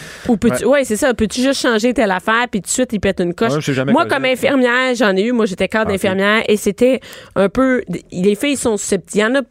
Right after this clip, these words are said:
Speaker 2: je trouve qu'il y a beaucoup de filles susceptibles, tu sais. Tu leur discutes,
Speaker 1: Ouais.
Speaker 2: peux-tu aller juste, euh, voir Madame une telle, elle a besoin que... Mais non, mais c'est ça, je suis déjà allée la voir, t'es en train de me dire, je suis pas là. Fait que
Speaker 1: Ben,
Speaker 2: là, ouais.
Speaker 1: ouais.
Speaker 2: Ça, c'est fatigant de travailler avec
Speaker 1: C'est
Speaker 2: ça.
Speaker 1: compliqué, ça.
Speaker 2: Mais je te dis
Speaker 1: C'est
Speaker 2: que
Speaker 1: lourd, ça.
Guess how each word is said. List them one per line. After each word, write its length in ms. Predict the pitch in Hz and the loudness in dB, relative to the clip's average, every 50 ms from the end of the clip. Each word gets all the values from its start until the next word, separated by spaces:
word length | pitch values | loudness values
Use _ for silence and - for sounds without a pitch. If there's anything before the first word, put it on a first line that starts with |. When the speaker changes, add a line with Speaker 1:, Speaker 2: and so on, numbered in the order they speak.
| _ - - | _ -12 -10
Speaker 2:
je 80 | - | -4
trouve 120 | - 294 277 | -4 -2 0
qu'il 80 | 285 | 0
y 40 | 226 | 0
a 0 | |
beaucoup 160 | 175 170 - | -2 -2 -10
de 40 | - - | -4 -4
filles 160 | 233 214 190 | -4 -4 -4
susceptibles, 500 | - - 180 - - - - 170 151 - - | -4 -4 -4 -4 -4 -4 -4 -4 -4 -4 -8
tu 140 | - 147 147 | -8 -8 -8
sais. 60 | - _ - - - - _ _ _ - | -8 _ -20 -20 -20 -20 _ _ _ -4
Tu 60 | - | 0
leur 100 | 196 202 | 0 2
discutes, 360 | 185 170 185 - - 269 277 233 | 2 0 -4 -4 -2 -2 -2 0
Speaker 1:
Ouais. 100 | 233 214 | 0 0
Speaker 2:
peux-tu 180 | 214 196 - | 0 0 0
aller 280 | 247 240 240 240 240 233 | 0 0 0 0 0 0
juste, 340 | 220 233 247 240 - - 220 | 2 0 0 0 -2 -2 0
euh, 180 | 190 185 185 | 2 2 2
voir 220 | 180 175 190 208 214 | 2 2 2 0 0
Madame 360 | 208 190 175 185 196 196 190 | 0 0 0 0 0 0 0
une 120 | 180 180 170 | -2 -2 -2
telle, 480 | - 202 202 214 220 220 220 208 180 | -2 0 0 2 2 2 2 2 2
elle 140 | 175 175 175 | 2 0 -2
a 40 | 175 | 0
besoin 260 | 165 175 170 196 196 | 0 0 0 -2 -2
que... 80 | - - - - - - - | -4 -8 -20 -20 -14 -4 -2
Mais 60 | 254 | 0
non, 80 | 311 392 359 | 0 2 0
mais 80 | 339 277 | 0 -2
c'est 100 | - 320 | -2 0
ça, 120 | - 415 | 0 0
je 20 | 381 | -2
suis 80 | - - | 0 0
déjà 220 | 311 285 302 294 | 0 0 2 2
allée 80 | 294 277 | 0 2
la 120 | 269 269 | 0 2
voir, 180 | 240 285 349 330 | 2 2 0 2
t'es 80 | 269 269 | 0 -2
en 20 | 233 277 | -2 0
train 80 | 269 285 | 0 0
de 60 | 277 | 0
me 80 | 262 | 0
dire, 80 | 240 285 | 0 0
je 60 | 320 | -2
suis 80 | - - | -4 -2
pas 100 | 277 247 | -2 -2
là. 100 | 240 208 | -2 -2
Fait 120 | - - 175 | -2 -4 -4
que 60 | 170 | -2
Speaker 1:
Ben, 60 | 185 | -2
Speaker 2:
là, 100 | 220 226 | -2 0
ouais. 160 | 202 180 185 | 0 0 0
Speaker 1:
ouais. 100 | 190 - - - - 160 - | -2 -4 -4 -4 -6 -6 -4
Speaker 2:
Ça, 160 | - 277 302 | -2 -2 0
c'est 160 | - - 208 | 0 0 0
fatigant 340 | - 185 185 - - 208 214 | 0 -2 -4 -2 -2 -2 -2
de 60 | - | -2
travailler 300 | - 180 170 170 170 165 | -2 -2 -2 0 0 -2
avec 100 | 160 - | -2 -4
Speaker 1:
C'est 140 | - - 175 | -4 -4 -4
Speaker 2:
ça. 60 | 160 | -4
Speaker 1:
compliqué, 540 | - - 104 87 - - - - 92 85 78 | -4 -6 -8 -8 -10 -14 -14 -12 -10 -10 -4
ça. 80 | - | 0
Speaker 2:
Mais 80 | 92 101 | 2 2
je 60 | 101 | 2
te 80 | - 233 | 2 0
dis 240 | 214 - 226 269 247 | 0 0 -2 -4 -2
Speaker 1:
C'est 60 | - 226 196 190 190 185 180 - | 0 2 4 4 4 4 2 2
Speaker 2:
que 20 | |
Speaker 1:
lourd, 100 | 170 85 | -2 -6
ça. 220 | - - - 76 | -6 -6 -8 -8